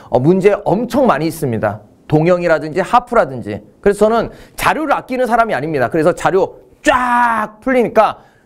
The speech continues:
거기 여러분 카페 가입하셔가지고 하시면 아마,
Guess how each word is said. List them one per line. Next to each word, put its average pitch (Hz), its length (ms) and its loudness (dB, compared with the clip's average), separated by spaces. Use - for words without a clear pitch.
거기 202 560 0
여러분 175 580 2
카페 233 240 0
가입하셔가지고 175 1160 0
하시면 247 580 0
아마, 220 400 0